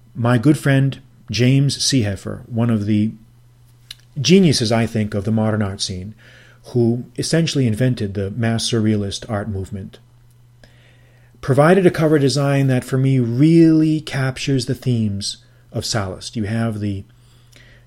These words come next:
you have a, an, an image of force in the foreground. You've got shadows casting long lines across the, the, uh, the viewer's image. And you've got darkening, ominous clouds in the background,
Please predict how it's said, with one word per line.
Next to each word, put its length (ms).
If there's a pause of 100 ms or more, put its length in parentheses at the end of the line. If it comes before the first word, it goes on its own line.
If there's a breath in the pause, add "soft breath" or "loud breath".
you 140
have 380
a, 360
an, 360
an 180
image 500 (320 soft breath)
of 120
force 580
in 100
the 80
foreground. 560
You've 220
got 260 (240)
shadows 640
casting 580 (460 loud breath)
long 420
lines 600 (140)
across 540
the, 280 (460 soft breath)
the, 540
uh, 180
the 120
viewer's 420
image. 380 (260 loud breath)
And 180
you've 140
got 220
darkening, 500
ominous 480
clouds 400
in 60
the 60
background, 580